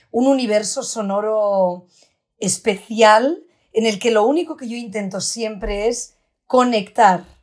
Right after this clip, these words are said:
dialogar, eh, empatizar con ese oyente que está ahí al otro lado y que,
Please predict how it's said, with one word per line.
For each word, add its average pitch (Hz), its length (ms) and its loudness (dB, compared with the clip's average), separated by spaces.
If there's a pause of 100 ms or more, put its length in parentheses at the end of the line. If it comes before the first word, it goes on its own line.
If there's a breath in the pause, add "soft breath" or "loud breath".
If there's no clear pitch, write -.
(160)
dialogar, 190 920 2 (320)
eh, 185 500 0
empatizar 220 720 2
con 202 160 -6
ese 220 300 -2
oyente 214 420 -4
que 214 80 -14
está 190 220 -6
ahí 208 240 0
al 240 140 0
otro 233 260 -6
lado 202 480 0 (540 soft breath)
y 220 220 -8
que, 196 840 -4